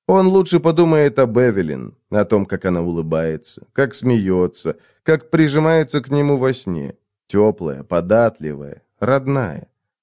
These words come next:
Всё же ему неимоверно повезло, что посчастливилось жениться на такой девушке.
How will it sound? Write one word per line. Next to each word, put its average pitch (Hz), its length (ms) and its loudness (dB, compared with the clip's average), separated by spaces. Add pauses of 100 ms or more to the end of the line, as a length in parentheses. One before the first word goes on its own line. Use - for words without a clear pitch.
(300)
Всё 220 260 0
же 190 120 2
ему 185 220 2
неимоверно 156 720 2
повезло, 131 680 0
что 101 180 -4
посчастливилось 98 840 -2
жениться 98 600 -4
на 95 120 -2
такой 92 340 -2
девушке. 87 640 -6